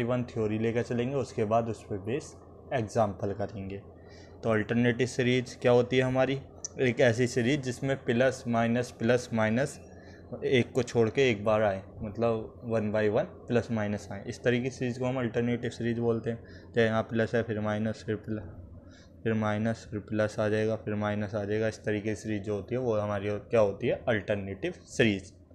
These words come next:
नेक्स्ट है हमारा एब्सोल्यूटली कन्वर्जेंट। एब्सोल्यूट कन्वर्जेंट क्या होता है हमारा? एक सीरीज है हमारी एएन और यदि वो कन्वर्जेंट है, ठीक,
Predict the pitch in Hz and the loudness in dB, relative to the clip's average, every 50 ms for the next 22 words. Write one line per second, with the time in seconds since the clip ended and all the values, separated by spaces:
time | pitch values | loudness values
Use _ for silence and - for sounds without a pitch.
0 | - - - - - - - - - - - - - - - - 117 120 127 127 | -20 -20 -20 -20 -20 -20 -20 -20 -20 -20 -20 -20 -20 -8 -2 2 6 6 6 6
1 | 123 - - 147 143 139 135 139 151 170 175 151 127 - - - - 131 127 131 | 4 4 4 4 6 6 8 8 8 8 6 4 2 2 0 0 -2 2 4 4
2 | 135 131 131 151 156 156 156 - 123 110 104 101 101 98 95 104 98 95 95 - | 4 4 2 0 0 0 2 2 2 2 2 2 2 2 2 0 -2 -2 -4 -10
3 | - - - - - _ _ - _ _ _ _ _ - - - - - - - | -18 -20 -20 -20 -20 _ _ -20 _ _ _ _ _ -20 -20 -20 -20 -20 -20 -20
4 | - - - - - - 123 - - - 147 135 131 139 143 139 - - 151 139 | -20 -20 -20 -6 -2 -2 -2 0 0 0 2 4 6 6 4 4 2 2 2 4
5 | 139 143 143 139 143 147 147 143 139 - 147 139 135 131 143 143 143 147 147 147 | 4 4 6 6 6 6 4 4 4 4 4 4 6 6 6 4 6 4 2 2
6 | 151 151 - - - - - - - - 135 135 135 - - 143 147 151 151 131 | 0 -2 -4 -10 -20 -20 -20 -16 2 4 4 4 4 2 2 4 6 6 6 8
7 | 123 123 139 143 139 135 139 147 151 170 - 143 123 113 104 101 95 - - - | 8 8 8 6 6 4 4 4 4 4 4 4 6 6 6 6 4 0 -6 -16
8 | - - _ - _ _ _ - - - - - - 120 127 127 143 147 143 156 | -20 -20 _ -20 _ _ _ -20 -20 -20 -20 -4 0 4 8 10 10 10 10 6
9 | 160 180 156 - 139 135 135 131 123 117 123 110 98 92 85 104 - - - - | 4 4 2 2 2 4 6 4 6 6 4 4 4 2 -4 -10 -12 -14 -18 -20
10 | - - _ _ _ _ _ - _ _ _ _ _ - _ - _ _ _ - | -20 -20 _ _ _ _ _ -20 _ _ _ _ _ -20 _ -20 _ _ _ 0
11 | - 156 180 175 - - | 2 4 4 4 0 -6